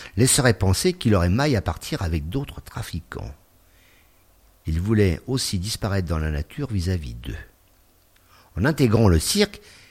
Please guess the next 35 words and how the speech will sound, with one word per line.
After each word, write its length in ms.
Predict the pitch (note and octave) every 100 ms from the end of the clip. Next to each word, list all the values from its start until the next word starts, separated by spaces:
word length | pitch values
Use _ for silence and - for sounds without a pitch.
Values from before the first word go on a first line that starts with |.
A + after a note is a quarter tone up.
| _ -
et 100 | D2+
jouant 300 | E2 G#2+ E3
le 100 | B2
rôle 320 | G2 B2+ C3
grimé 380 | F2+ E2+ D#3 D3
de 180 | G2+ E2+
Joker, 640 | F#2+ F2+ D3+ G3 G#3 E3 - - - -
en 100 | -
changeant 400 | - E3+ C#3+ C#3+
de 120 | G#2
nom, 280 | G2 C#3+ E3 - _ - _ _
il 120 | D2+ F#2+
échappait 380 | G#2 D3 B2+
ainsi 360 | A#2+ C3 - F#2+
aux 60 | E2+
poursuites 600 | - E2 - F3+ - - - - -
et 60 | E2+
pouvait 400 | - C#3 A#2 G#2
continuer 440 | - A2+ A2 G2
son 180 | F2 F#2
petit 300 | - - C#3+
business 680 | F2+ E2 F2 C#3 E3 - - - _
de 120 | C#2 D2
ville 280 | F#2 C#3+
en 80 | C2
ville. 320 | B1+ C2+ - - _ _ _ _ _ _ _ _ _
Seulement 500 | - D#2 C#2+ G#2+ D2+ G#1
voilà. 300 | G#1 B1 - _ _ - _ _ _ _ _ _ _ _ _ _ _ _
Ses 240 | - - C2+
vieux 180 | G2+
complices 560 | A#2+ - A#1+ - C#3 -
ont 60 | C2+
retrouvé 300 | F#2 F#2 F2
sa 140 | D#2+
trace 360 | - C#3+ D3+